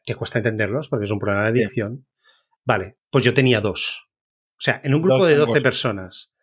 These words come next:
Speaker 1: que solo querían hablar en holandés, encima dos con un problema en la dicción, que ya, aunque hubiera sido catalán o in-, español, no los hubiera entendido. O sea,
Speaker 2: Vale, entonces, una
Speaker 1: fue un
Speaker 2: pregunta.
Speaker 1: desastre.
Speaker 2: ¿Cómo s-, cómo distinguiste que dos personas hablando en holandés eran gangosas?
Speaker 1: Porque no pronunciaban la J.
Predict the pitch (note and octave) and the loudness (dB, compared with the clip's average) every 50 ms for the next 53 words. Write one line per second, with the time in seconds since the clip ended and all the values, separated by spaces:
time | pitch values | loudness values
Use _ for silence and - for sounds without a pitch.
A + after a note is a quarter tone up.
0 | _ _ _ _ _ _ _ _ - D3 - - E3 E3 C#3+ D#3 C#3+ C#3+ C#3 C3+ | _ _ _ _ _ _ _ _ -2 0 2 2 2 2 2 2 2 4 4 4
1 | C3 B2+ B2+ B2 B2 B2 B2 B2+ B2 C3 C3+ D#3+ F#3 G3 - - - C#3 B2+ - | 2 2 2 0 0 0 0 0 0 0 0 0 0 -2 -4 -4 -4 -4 -4 -2
2 | - D3+ C#3 B2+ A#2 A#2 A#2+ D#3+ F#3+ G#3 G#3 - - - C3 C3 C#3 C3+ C#3 C3 | 0 2 2 2 2 2 2 2 2 0 -4 -6 -4 0 2 2 2 2 2 0
3 | C3 C#3 C#3+ B2+ A2+ A2 A2 G#2 G#2+ G#2 - - - D3 D3+ E3+ G3+ A#3 B3+ B3 | 2 2 2 2 2 0 -2 -2 -4 -6 -8 -6 0 0 2 2 2 -2 -4 -8
4 | - _ - - _ _ _ - C#3 A#2+ A2 B2+ C#3 D#3+ D3+ - C3+ - B2 B2+ | -12 _ -20 -20 _ _ _ 0 0 2 2 2 0 0 0 0 2 4 4 4
5 | C#3 C3+ - D3 C#3 C3+ C3+ - C3 B2 C3+ D#3 E3 D3 B2+ B2 A#2+ A#2+ B2+ C3+ | 4 2 2 2 2 2 2 0 2 2 2 0 0 0 0 -2 -2 -2 -4 -6
6 | B2+ - C3 B2 C3 C#3+ D3+ C#3 B2+ A#2+ G#2+ G#2+ A#2 A#2+ A#2 A2+ A2 G#2 G2 - | -4 -2 -2 0 0 0 0 0 0 -2 -2 -2 -2 -2 -2 -4 -6 -8 -10 -10
7 | - - - C#3+ C#3+ D3 C#3 B2 - E3 F#3+ G3+ D#3+ - - - - G3 G3+ A#3+ | -12 -2 0 2 2 2 -2 -2 0 0 0 0 0 -4 -10 -2 0 2 2 2
8 | - - G#3 F3 D3+ C3+ B2+ - B2+ A#2 - F#3 F3+ G#3 B3 B3 - - - - | 2 4 2 4 4 2 2 0 -2 0 2 2 2 4 2 0 0 -4 -8 -6
9 | - - F#3 G#3 B3 B3 A#3 F#3+ - - - D#3 D3 D3 D3 B2+ - - D3 C3 | -2 0 2 2 2 2 2 -2 -4 -4 -4 -4 -4 -4 -4 -6 0 0 0 0
10 | A#2 - C#3 D3 C#3 A#2+ B2 B2+ C3 D#3 D3+ D3 - - _ - C#3+ B2+ B2+ - | 2 2 0 0 0 -2 -8 -2 2 2 2 2 0 -6 _ 0 2 2 2 0
11 | - D3 D3 C#3+ B2+ - - B2+ C3 C#3 C#3+ D3 D3 C#3+ C3+ C3 C3 B2+ B2 B2+ | 0 2 2 2 0 0 0 2 2 2 2 2 0 0 2 2 2 2 2 0
12 | C3+ A#2+ - C3 B2 A2+ A#2 A#2 A2+ G#2+ G#2 G#2 G#2 F#2+ - - - - - - | 0 0 0 -2 -2 -2 -2 -4 -4 -6 -4 -4 -4 -4 -4 -6 -8 -10 -10 -14
13 | - - - - - - - D3 C3+ C#3+ D3+ D3+ D3 E3 E3 D3 - D#3 C#3+ C#3+ | -20 -20 -20 -20 -6 0 0 2 4 4 2 4 2 2 2 2 4 4 4 4
14 | C3 A#2+ - - A#2 A2 - G2+ F#2 - | 4 2 0 -2 -6 -8 -8 -12 -16 -18